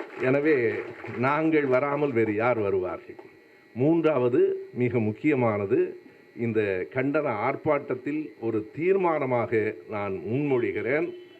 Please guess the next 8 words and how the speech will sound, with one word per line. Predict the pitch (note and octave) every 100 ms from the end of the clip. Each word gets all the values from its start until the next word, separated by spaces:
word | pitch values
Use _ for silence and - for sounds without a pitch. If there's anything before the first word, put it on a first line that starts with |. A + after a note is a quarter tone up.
| - - - - - - - - - - - - - - - -
மதிப்பிற்குரிய | B2 D#3+ D#3+ - - B2 A#2+ D3 F3 F#3 - - - A2+
நீதிபதி | D3 F3 E3 C3 A#2+ A2+
சுவாமிநாதன் | - A#2 D#3 D3+ C3+ B2 A2 A2
அவர்கள் | A2 A#2 C#3 F3+ F3+ - - - - - - -
மக்களின் | C3 - F3+ D3 D3+ C#3+ A2+
நம்பிக்கையை | C#3 E3 E3+ C#3 B2 B2+ B2+ A#2
இழந்திருக்கிறார். | A#2 A2 F#2+ F#2 - - - - - - - -
குற்றஞ்சாட்டுவதற்கு | C#3 C3+ F#3+ E3+ C#3 A#2+ A#2+ A#2 A#2 -